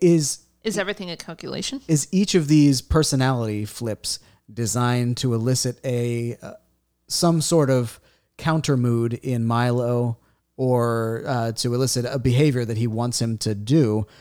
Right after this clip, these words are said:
Speaker 1: like choose this outfit rather than that outfit, or, or is he just getting caught up in his own game? Maybe these are authentic personality flips.
Speaker 2: Mm-hmm.
Speaker 1: Um, and so he is being calculating.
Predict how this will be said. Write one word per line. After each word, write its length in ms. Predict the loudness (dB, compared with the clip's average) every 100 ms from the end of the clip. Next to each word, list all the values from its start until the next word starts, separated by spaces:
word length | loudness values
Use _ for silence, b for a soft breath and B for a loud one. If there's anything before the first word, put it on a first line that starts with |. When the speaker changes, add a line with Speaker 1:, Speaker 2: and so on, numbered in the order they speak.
| b -4
Speaker 1:
like 220 | -2 -2
choose 320 | 0 2 2
this 240 | 0 0 2
outfit 440 | 0 -2 -4 -2
rather 260 | -2 -2 -4
than 160 | -4
that 200 | 0 2 4
outfit, 680 | 2 0 0 0 0 -8 -12 _ _ _ _ -4
or, 500 | 0 2 2 0 4
or 280 | 8 8 8
is 160 | 4
he 240 | 4 2 4
just 260 | 2 2
getting 200 | 2 -2
caught 200 | 0 2 2
up 140 | 0
in 80 | -2
his 140 | -2
own 160 | -2 0
game? 320 | 2 2 2
Maybe 220 | 2 2
these 260 | 2 2 2
are 260 | 2 2
authentic 640 | 2 0 -2 0 -4 -6 -4
personality 600 | -2 0 2 2 0 -4
flips. 480 | -6 -8 -6 -10 -8 -10
Speaker 2:
Mm-hmm. 220 | -8 -10 -12 _ _ -2
Speaker 1:
Um, 380 | 0 0 -2 -4
and 300 | -2 -2 0
so 80 | 4
he 160 | 8 8
is 120 | 8
being 180 | 4 4
calculating. 720 | 4 4 4 2 2 0